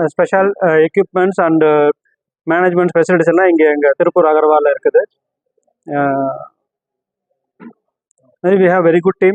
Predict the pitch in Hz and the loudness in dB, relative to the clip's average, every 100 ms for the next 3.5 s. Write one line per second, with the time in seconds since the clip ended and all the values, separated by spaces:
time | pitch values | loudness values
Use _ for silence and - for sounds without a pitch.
0 | 214 160 165 170 - 180 185 - _ _ | -2 0 0 -2 -2 -4 -4 -6 _ _
1 | _ _ - 156 156 151 151 - 175 170 | _ _ -6 -2 0 0 -2 -2 -4 -2
2 | 185 165 156 151 147 - _ _ _ 196 | -2 0 0 0 -2 -6 _ _ _ -2
3 | 170 202 208 196 196 | 0 0 0 0 2